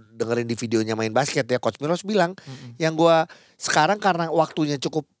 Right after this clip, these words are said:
Speaker 1: pendek, nggak mungkin ada pemain baru yang tiba-tiba gue ajarin pola yang udah berjalan dua tahun, tiga tahun. Ini kan dengan pola yang hampir sama. Bahkan kalau gue bilang pola yang sama ini,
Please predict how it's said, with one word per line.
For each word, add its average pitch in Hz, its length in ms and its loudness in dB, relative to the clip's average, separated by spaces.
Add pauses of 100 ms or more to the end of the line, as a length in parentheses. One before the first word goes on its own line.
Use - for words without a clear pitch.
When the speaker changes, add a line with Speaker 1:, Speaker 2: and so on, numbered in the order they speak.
(100)
Speaker 1:
pendek, 113 480 0 (240)
nggak 135 220 2
mungkin 151 260 -4
ada 156 240 2
pemain 139 320 -4
baru 131 400 2
yang 151 160 -2
tiba-tiba 135 480 -2
gue 147 320 2
ajarin 127 480 0
pola 127 320 4
yang 123 160 0
udah 120 240 0
berjalan 127 560 0 (400)
dua 123 400 0
tahun, 123 240 2
tiga 123 160 -2
tahun. 175 240 -2
Ini 196 80 -4
kan 214 160 -4
dengan 160 160 -2
pola 139 240 2
yang 131 160 0
hampir 120 240 -4
sama. 135 320 -2 (320)
Bahkan 143 320 4
kalau 147 240 4
gue 127 160 2
bilang 139 320 0
pola 120 160 6
yang 113 320 0 (280)
sama 117 320 2
ini, 151 240 -2